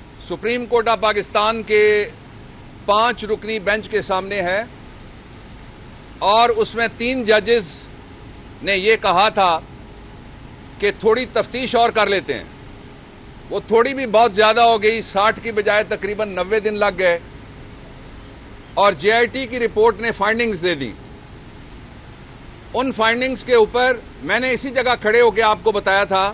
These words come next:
कि चूंकि सुप्रीम कोर्ट पहले जेआईटी पे एत-, पे एतराज़ात को dispose of कर चुका है, दोबारा एतराज़ नहीं सुनेगा। आपने देखा, नहीं सुनेगा फिर एतराज़। अब जब वो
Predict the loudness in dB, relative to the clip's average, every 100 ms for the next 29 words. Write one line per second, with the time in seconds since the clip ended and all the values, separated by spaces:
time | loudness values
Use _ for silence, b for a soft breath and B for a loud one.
0 | -8 -20 -20 -20 -20 -20 -20 -6 -2 -2
1 | -2 -4 0 2 2 0 -8 -20 -20 -20
2 | -20 -20 -20 -20 -16 -6 -4 -2 -2 0
3 | 2 2 2 2 4 4 2 0 -10 -18
4 | -6 0 2 2 -2 0 0 0 -2 0
5 | 0 0 0 0 0 0 -2 -4 -4 -2
6 | -2 0 -2 -2 -6 -4 0 0 0 0
7 | 2 2 2 0 -2 -2 -6 -8 -6 -2
8 | -2 -2 -4 -2 -2 -2 -4 -4 -2 -4
9 | -4 -8 -8 -10 -12 -14 -20 -20 -20 -20
10 | -20 -20 -20 -20 -20 -20 -20 -20 -20 -20
11 | -20 -20 -20 -20 -18 -2 -2 2 0 2
12 | 6 8 8 4